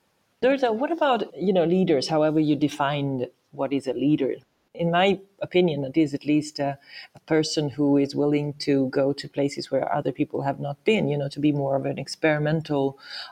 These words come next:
approach to leadership rather than, you know, to be the one to, who has every answer and who can point out every direction. But if you would give one piece of advice to people who are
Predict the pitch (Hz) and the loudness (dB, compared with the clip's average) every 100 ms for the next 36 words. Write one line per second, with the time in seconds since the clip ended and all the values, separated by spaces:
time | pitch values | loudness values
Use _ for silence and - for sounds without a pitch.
0 | - - 160 156 147 - 143 143 135 135 | -8 -2 2 2 0 -4 2 2 2 0
1 | 147 135 143 139 143 139 139 135 135 139 | -2 0 0 0 -2 0 -2 -2 -4 -4
2 | 127 120 - 147 135 143 147 135 135 139 | -4 -6 -8 -8 0 2 2 0 -2 -4
3 | - - - 151 135 127 120 131 135 135 | -10 -18 -6 -4 -2 -4 -8 -10 -10 -8
4 | - 175 160 - 98 139 139 139 143 139 | 0 0 0 0 -2 -2 -8 -8 -10 -10
5 | - 147 139 139 - 139 143 - 147 180 | -6 -6 -2 -4 -4 -4 -4 -4 -2 -2
6 | 190 - - - - - - - 185 185 | -2 -6 -6 -8 -10 -10 -10 -2 0 2
7 | 190 285 339 339 190 160 165 165 160 165 | 2 4 4 2 0 2 0 0 -2 -4
8 | 160 143 143 143 143 139 - - 151 143 | -2 -2 -2 -2 -4 -4 -10 -8 -6 -4
9 | 143 143 135 131 143 | -2 0 -2 -4 -8